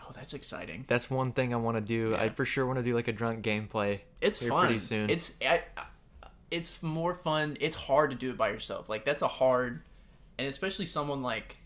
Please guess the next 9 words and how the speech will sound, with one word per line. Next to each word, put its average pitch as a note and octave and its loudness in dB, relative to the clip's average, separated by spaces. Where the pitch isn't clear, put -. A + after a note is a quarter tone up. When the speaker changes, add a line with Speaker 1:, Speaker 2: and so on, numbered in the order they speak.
Speaker 1:
Doctor B2 0
Disrespect, A#2+ -4
who, C3+ -2
while G#3 10
also D3 4
somewhat C3+ 2
problematic, G#2 0
Speaker 2:
Yeah. A#2 6
Speaker 1:
uh, A2 2